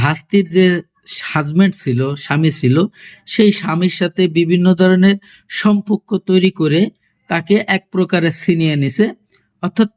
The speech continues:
তাদের সম্পর্কটা পরকীয়ায় জড়িত হয়েছে। এই জ্বালাটি সহ্য না করতে পারে ভাতিজি কি করছে, বিদেশে থাকা ফুফুর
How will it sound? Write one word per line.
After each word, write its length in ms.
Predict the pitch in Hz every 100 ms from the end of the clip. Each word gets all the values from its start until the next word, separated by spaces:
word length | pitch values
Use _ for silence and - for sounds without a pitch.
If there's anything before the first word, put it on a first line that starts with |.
| 175
তাদের 300 | 170 208 226 220 - -
সম্পর্কটা 640 | 202 202 214 - 185 160 -
পরকীয়ায় 680 | 190 190 185 - 160 139 131 127
জড়িত 320 | 127 131 113 113
হয়েছে। 300 | 104 95 - - _ _ _ - - - _ - 175
এই 100 | 226 247 214 170 135
জ্বালাটি 420 | 175 180 190 185 185 -
সহ্য 280 | 180 151 156 208
না 60 | 196 196
করতে 200 | 151 151
পারে 160 | 135 139 123
ভাতিজি 380 | 131 165 185 202 196
কি 80 | 202
করছে, 300 | 185 135 - 156 196 - - _ 117 120
বিদেশে 400 | 180 208 208 214 220
থাকা 280 | 214 220 220 226 _ _ _
ফুফুর 400 | 180 185 214 208